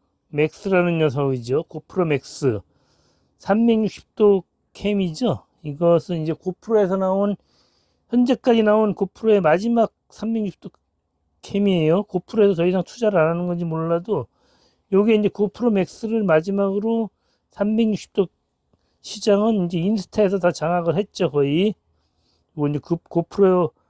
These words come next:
맥스인데 요 전에 제가 이제 주로 영상을 찍던 것은 고프로 퓨전이었습니다. 고프로 퓨전하고 맥스는 많은 차이가 있어요. 이렇게 봐,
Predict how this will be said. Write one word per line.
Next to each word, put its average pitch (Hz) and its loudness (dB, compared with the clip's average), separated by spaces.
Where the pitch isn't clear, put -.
맥스인데 180 0
요 208 6
전에 214 0
제가 202 2
이제 196 -4
주로 196 -2
영상을 175 -4
찍던 - -14
것은 175 -4
고프로 190 0
퓨전이었습니다. 202 0
고프로 202 0
퓨전하고 233 0
맥스는 220 -4
많은 175 0
차이가 247 0
있어요. 165 0
이렇게 165 -8
봐, 180 0